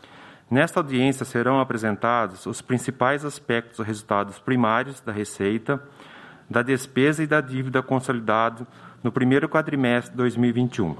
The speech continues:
A análise do resultado fiscal relativo ao período em questão tem a finalidade de demonstrar de forma clara e inequívoca o cumprimento de todas as metas fiscais previsto na Lei de Responsabilidade Fiscal, L R F.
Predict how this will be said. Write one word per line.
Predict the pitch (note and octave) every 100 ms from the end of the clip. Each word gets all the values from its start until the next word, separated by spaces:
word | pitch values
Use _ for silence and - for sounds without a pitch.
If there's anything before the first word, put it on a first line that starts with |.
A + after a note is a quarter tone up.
| - - - - - - - - - -
A | C#3+
análise | E3 E3 F#3 F#3 -
do |
resultado | C#3+ C#3 B2 B2+ B2 A2+
fiscal | - G2+ - - B2+ A#2 F2+ - - -
relativo | - A#2 A#2+ C#3+ C#3
ao | C#3
período | C#3 B2 A#2+ A2 A2+
em | G#2+
questão | G2 - - B2 G#2+
tem | - B2 C#3
a |
finalidade | C3+ - C3+ C3 G#2 G#2+ A2+ G#2+ G#2
de |
demonstrar | G#2+ A#2+ A2 F#2+ - A#2 G#2 - - - -
de | A2+
forma | A2 - A#2+ A2
clara | G#2 A2+ A2+ C3 D#3+ D3+
e | C#3
inequívoca | A#2+ G#2+ - A#2 B2 C3 D3 C#3+ - - -
o | B2+
cumprimento | - E3 E3 D3+ D3 C#3+
de | C#3 C3+
todas | D#3 F3+ F3+
as | E3
metas | D#3 C#3+ C#3 C#3+
fiscais | B2+ - A#2+ B2+ C3
previsto | - C#3+ A#2+ A#2+ B2 - C3 - - -
na | B2
Lei | B2 B2
de | B2 B2
Responsabilidade | A#2+ - B2 B2 A2+ A#2+ A#2 A2+ A2 A2
Fiscal, | - B2+ - G2+ E2+ - -
L | G2+ G#2
R | G#2+ B2+
F. | A2+ E2 -